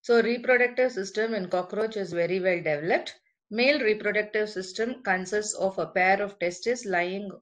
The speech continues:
uh, each side in the fourth to sixth abdominal segment. From each testis arises a thin vas deferens,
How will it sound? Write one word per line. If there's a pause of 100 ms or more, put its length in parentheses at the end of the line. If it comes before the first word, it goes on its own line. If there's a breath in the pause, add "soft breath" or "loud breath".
(280)
uh, (420 loud breath)
each
side
in
the
fourth
to
sixth
abdominal
segment. (340)
From
each
testis
arises
a
thin
vas
deferens,